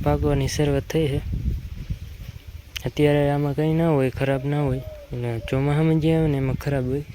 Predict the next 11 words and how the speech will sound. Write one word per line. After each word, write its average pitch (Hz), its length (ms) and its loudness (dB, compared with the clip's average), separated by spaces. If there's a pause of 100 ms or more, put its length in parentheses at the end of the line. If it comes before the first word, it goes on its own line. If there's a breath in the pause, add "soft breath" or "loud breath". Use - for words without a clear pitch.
ઈયળો 131 340 0
હોય 135 200 2
ક્યાંક 117 320 -6
ક્યાંક. 135 160 -8 (920 loud breath)
અત્યારે 123 760 2 (680)
જે 127 160 4
શરૂઆત 131 360 2
થઈ 135 220 0
છે, 117 100 0
હવે 113 340 0
બસ 117 320 0